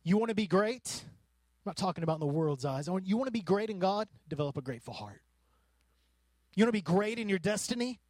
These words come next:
Develop a grateful heart. Greatness always comes out of gratefulness. This is why when people win championships or fights or whatever,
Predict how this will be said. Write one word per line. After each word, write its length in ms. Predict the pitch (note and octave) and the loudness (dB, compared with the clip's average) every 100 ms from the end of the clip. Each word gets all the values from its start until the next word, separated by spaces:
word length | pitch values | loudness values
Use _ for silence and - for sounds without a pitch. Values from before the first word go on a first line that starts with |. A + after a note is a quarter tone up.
| _ | _
Develop 400 | E3 D3 D#3 D3 | 0 2 0 -2
a 60 | C#3 | -4
grateful 320 | C#3+ B2+ C3 | -6 -6 -10
heart. 300 | - A2+ - _ _ _ _ _ _ _ _ _ _ _ _ _ _ _ | -8 -12 -14 _ _ _ _ _ _ _ _ _ _ _ _ _ _ _
Greatness 440 | - G3 F#3 D#3+ - - | 4 4 2 -4 2 6
always 360 | A3+ A#3+ A3 | 6 4 -2
comes 440 | - E3+ C3+ A#2+ - | -2 -2 -2 -6 -2
out 100 | D#3 | -2
of 100 | C3+ | 0
gratefulness. 600 | D#3 - D3 B2 A2 - - - | 0 -2 -8 -8 -6 -8 -8 -6
This 140 | - A3 | 0 2
is 180 | C4+ G#3 | 2 2
why 200 | A3 G#3+ | 0 0
when 180 | F#3+ | 0
people 500 | D#3+ A3 G3+ G#3 E3+ - - F3+ | 0 0 4 4 2 -4 -20 -8
win 560 | E3+ F#3+ G3 F#3 F3 E3 - | 0 2 2 0 -2 -6 -6
championships 880 | - G3+ G3 F#3+ F3+ - E3+ D3+ - | -2 0 0 -2 -4 0 0 0 -4
or 80 | D3 | -6
fights 640 | A#2+ - F3 E3 D3+ - | -6 0 0 0 -4 0
or 40 | F3 | 0
whatever, 460 | E3 E3+ E3 D3+ | 2 0 0 -2